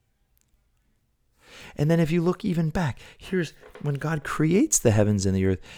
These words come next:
he's creating everything out of nothing.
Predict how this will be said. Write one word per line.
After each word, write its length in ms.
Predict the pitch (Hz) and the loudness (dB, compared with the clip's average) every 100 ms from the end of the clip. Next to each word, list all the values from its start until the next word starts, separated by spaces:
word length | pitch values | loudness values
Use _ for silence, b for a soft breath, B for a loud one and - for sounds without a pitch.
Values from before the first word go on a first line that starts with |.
| B | B
he's 260 | - 165 | 2 2
creating 840 | - - 143 135 147 185 185 139 120 b b b _ - _ | 0 -4 -2 0 0 0 0 -2 -4 b b b _ -20 _
everything 560 | - 190 185 151 143 135 - | 0 4 4 4 2 0 -4
out 220 | 117 117 117 | 0 4 4
of 180 | 98 | 2
nothing. 540 | 98 90 - - 85 | 0 2 2 0 -6